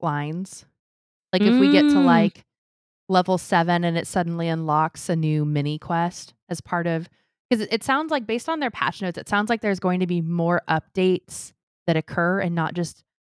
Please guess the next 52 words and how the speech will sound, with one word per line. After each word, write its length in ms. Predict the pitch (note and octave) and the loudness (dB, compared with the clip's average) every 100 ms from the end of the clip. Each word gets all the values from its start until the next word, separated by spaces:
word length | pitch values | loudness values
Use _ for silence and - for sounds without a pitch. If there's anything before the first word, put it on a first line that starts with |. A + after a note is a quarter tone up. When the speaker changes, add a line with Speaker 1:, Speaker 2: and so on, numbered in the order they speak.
| _ _ F#3 | _ _ -2
Speaker 1:
nothing 420 | F3 E3 F3+ F3 | 0 0 -4 -4
for 140 | F#3 | -4
a 40 | F3+ | -2
couple 240 | F3+ F3+ | -2 -2
months 260 | F3 F3 F3 | 0 -2 -2
and 60 | E3 | -4
then 120 | D#3 | -2
one 200 | D#3 E3 | -2 -2
big 160 | E3+ | -2
update. 340 | F#3+ G3+ A#3 A3+ | 0 -2 -2 -2
They 80 | F#3+ | -2
said 200 | - A3 | -2 0
more 240 | F#3+ F3+ | 2 2
surprises 560 | F#3 F#3+ - F#3 F3 F3 | 2 -2 0 0 0 -4
to 80 | E3+ | -4
come, 320 | - E3 F3+ | -2 -2 -2
so 120 | F#3 | -2
I 60 | E3+ | -2
think 160 | E3+ | -2
they 80 | F3+ | 0
might 240 | G3 E3+ | 0 0
roll 180 | E3 D#3 | -2 -2
out 180 | D#3+ E3 | -2 -4
some 160 | - E3+ | -4 -4
different 280 | E3 D#3+ - | -4 -6 -6
changes. 300 | D3+ E3 G3 | -4 -2 -2
Speaker 2:
Yeah. 40 | |
Speaker 1:
So 280 | - F3+ E3 - _ - | 0 0 -2 -4 _ 0
maybe 180 | E3 | 2
we'll 100 | C4 | 2
get 160 | A4 - | 2 0
some 180 | - G#3+ | 0 2
more 220 | E3+ E3+ | 2 2
as 160 | A3+ F#3+ | 0 0
we 80 | |
go. 380 | D3+ - G#3+ F3 F#3+ _ _ _ _ _ _ _ _ _ _ _ _ - | -4 -2 -2 -2 -8 _ _ _ _ _ _ _ _ _ _ _ _ -2
Speaker 2:
Yeah, 240 | G3 A3+ B3 _ | 0 0 -4 _
I 60 | G#3 | -2
didn't 140 | G#3+ | 0
even 100 | G3 | 0
think 240 | - G3+ A3 | -2 -4 -4
of 80 | |
that. 280 | G#3+ F#3 F#3+ - _ _ _ _ _ _ | -4 -4 -4 -12 _ _ _ _ _ _
Speaker 1:
That 80 | - | -2
would 80 | E3+ | 0
Speaker 2:
That'd 80 | G#3+ | 2
Speaker 1:
be 80 | F4 | 4
Speaker 2:
be 60 | |
Speaker 1:
good. 100 | C#3+ | 4
Speaker 2:
nice. 240 | A3+ G3 - _ _ _ _ _ _ _ _ _ _ | 2 0 -10 _ _ _ _ _ _ _ _ _ _
Speaker 1:
No, 80 | B2+ | -2
I, 180 | B2 | 0